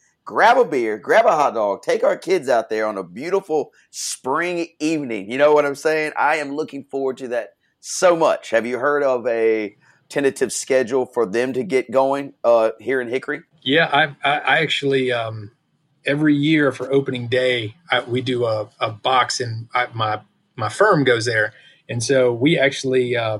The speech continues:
Speaker 2: were contacted the other day about it, and it's gonna be on May eleventh, I believe. Yeah, it's May eleventh is opening night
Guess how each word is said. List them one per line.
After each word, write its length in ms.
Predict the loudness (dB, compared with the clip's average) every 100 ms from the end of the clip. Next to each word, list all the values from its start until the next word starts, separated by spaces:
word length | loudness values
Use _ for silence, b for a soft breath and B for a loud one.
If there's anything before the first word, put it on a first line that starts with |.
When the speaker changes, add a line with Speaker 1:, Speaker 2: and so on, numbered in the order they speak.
| -2
Speaker 2:
were 140 | -2
contacted 680 | 0 0 0 2 0 0 -6
the 140 | -2
other 200 | -2 -2
day 180 | -2 0
about 320 | 2 2 2
it, 120 | 2 -4
and 100 | -12
it's 140 | -10
gonna 220 | -4 -4 -2
be 160 | 0
on 260 | 0 -2 -2
May 180 | 0 0
eleventh, 600 | 0 0 0 0 -2 -8
I 100 | -10
believe. 540 | -12 -10 -10 -10 -14 _ _
Yeah, 180 | -2 -2
it's 180 | -2 0
May 140 | 2
eleventh 420 | 4 4 2 0
is 120 | 0 0
opening 360 | -2 -4 -4
night 280 | -2 -2 -2